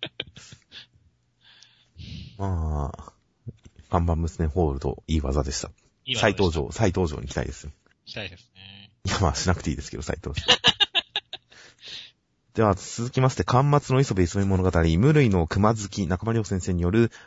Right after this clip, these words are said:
Speaker 1: 森の熊本さんで候でした。熊本さんが大暴れという回でした。
Speaker 2: <laughs> これひどい回だったね。
Speaker 1: い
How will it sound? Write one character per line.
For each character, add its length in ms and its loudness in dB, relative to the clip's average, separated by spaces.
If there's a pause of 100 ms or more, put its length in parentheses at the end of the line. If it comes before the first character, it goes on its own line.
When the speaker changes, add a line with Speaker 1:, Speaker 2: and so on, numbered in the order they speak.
Speaker 1:
森 200 6
の 100 4
熊 240 2
本 160 0
さ 160 2
ん 60 0
で 80 -2
候 480 0
で 100 -10
し 80 -12
た。 220 -12
熊 180 0
本 180 0
さ 140 2
ん 160 2
が 320 6
大 260 2
暴 80 -2
れ 80 -2
と 100 -12
い 20 -8
う 40 -10
回 200 -10
で 60 -16
し 80 -16
た。 100 -14 (680)
Speaker 2:
<laughs> 540 -8 (1300)
こ 40 -6
れ 40 -6
ひ 140 -6
ど 120 6
い 140 6
回 260 4
だ 140 0
っ 40 2
た 260 0 (140)
ね。 220 -2
Speaker 1:
い 60 -10